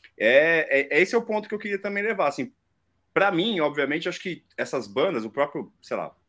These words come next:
aí é uma decisão do, do, aí não é a banda que tava, né? Então, um cara tocando uma música da banda, né? Não é ninguém integrante da banda tocando no seriado.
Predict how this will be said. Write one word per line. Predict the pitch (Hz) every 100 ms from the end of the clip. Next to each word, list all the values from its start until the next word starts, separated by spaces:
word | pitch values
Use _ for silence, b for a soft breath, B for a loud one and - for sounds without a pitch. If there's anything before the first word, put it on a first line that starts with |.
| 78
aí | 73 110
é |
uma | 147 160
decisão | 156 147 127 127 151
do, | 170 175 175 160 123 _ _ _ _ _
do, | 107 107 98
aí | 110
não | 139
é | 165
a |
banda | 165 143 156 120
que |
tava, | - 101 98
né? |
Então, | 95 113
um | 131
cara | 131 147
tocando | 165 175 143 151
uma | 196 180
música | 135 170 - 202
da | 202
banda, | 147 135 107
né? | 98
Não | 101
é | 110
ninguém | 113 117 139
integrante | - 143 120 135 -
da | 156
banda | 131 143
tocando | 156 - 151
no | 156
seriado. | 170 175 147 113